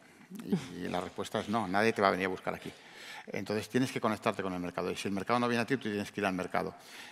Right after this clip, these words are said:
Entonces las empresas crecen porque el mercado, eh, ve que, que pueden atenderles.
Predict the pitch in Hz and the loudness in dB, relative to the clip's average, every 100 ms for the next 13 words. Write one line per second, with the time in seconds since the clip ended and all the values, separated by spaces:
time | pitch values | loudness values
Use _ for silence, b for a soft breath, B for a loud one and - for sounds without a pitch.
0 | B 110 101 113 110 101 110 113 127 - | B -6 2 2 4 -2 -2 -2 -2 0
1 | 139 156 151 - 135 139 147 - - 120 | 0 2 -2 -2 -2 2 0 0 -4 -2
2 | 101 92 110 117 127 B B - 110 107 | -2 2 4 4 2 B B 0 2 4
3 | 104 107 110 107 113 120 117 - 104 107 | 4 2 2 2 4 2 0 -2 -2 0
4 | 110 110 95 92 87 85 | 0 0 -2 -2 -4 -6